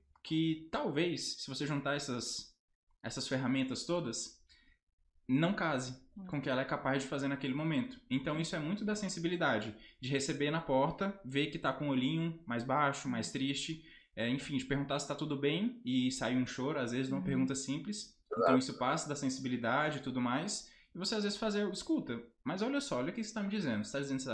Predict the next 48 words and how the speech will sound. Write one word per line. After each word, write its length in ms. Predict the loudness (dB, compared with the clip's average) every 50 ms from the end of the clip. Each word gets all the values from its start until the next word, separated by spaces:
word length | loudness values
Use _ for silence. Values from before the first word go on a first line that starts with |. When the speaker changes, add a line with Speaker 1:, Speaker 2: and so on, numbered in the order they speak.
| -2
Speaker 1:
tá 60 | -2
estressada, 760 | -4 -6 -4 -4 -2 -2 -2 -2 0 0 0 -2 -2 -4 -6 -4
ansiosa, 560 | -4 -2 -2 -2 -2 -2 0 0 0 0 -2 -4
com 120 | -4 -4 -4
privação 360 | -2 -2 -2 -2 -2 0 0
de 80 | 0 0
sono. 480 | -2 -2 0 0 2 2 2 0 -2 -4 -8 -16 -20 _ _ _
A 60 | -2 0
gente 140 | 0 0
sabe 260 | 2 0 0 0 0 -2
que 100 | -6 -6
fisiologicamente 680 | -4 -2 0 0 2 0 0 2 2 2 2 2 0
isso 140 | -4 -4 -4
altera 320 | -2 0 0 0 0 0
o 80 | 0 0
paladar, 560 | 0 2 2 4 4 4 4 4 2 0 -2
altera 320 | -6 -4 -2 0 0 0 0
a 40 | 0
sensibilidade 880 | -2 -4 -4 -4 -4 -4 -4 -4 -2 0 0 0 0 0 0 0 0 0 0
a 60 | -2 -4
tudo 180 | -4 -2 -2
mais. 500 | 0 0 0 0 -2 -4 -6 -8 -10 -12 -16 -20 -20 -20 -20 -20 _ _ _ _ _ _ _ _ _ _ _
Você 140 | -8 -6 -4 -2
não 80 | -2
acha 120 | -4 -2 0
que 60 | 0
é 40 | 2
melhor 200 | 2 2 2 2
a 40 |
gente 160 | 2 0 -2 -2
comer 240 | -2 0 2 2
um 80 | 2 2
pouquinho 280 | 2 0 0 0 0 2
mais 260 | 2 2 2 0 0
agora? 440 | 0 0 0 0 -2 -2 -4 -6 -10 -14 _ _ _ _ _
Vamos 180 | -2 -2 -2 2
comer 160 | 4 4 6
um 60 | 6
pouquinho 280 | 6 2 2 2 0 2
mais, 320 | 2 2 2 2 0 0
você 80 | -2 -2
foca 260 | -4 -4 -2 -2 0
ali 100 | 0 2
num 160 | 2 2 2
processo 380 | 2 0 0 0 -2 -2 -2 -2
mais 160 | -2 0 -2
de 60 | -2 -2
hipertrofia, 760 | -2 -2 -2 -2 -4 -4 -4 -4 -4 -2 -2 -2 -2 -4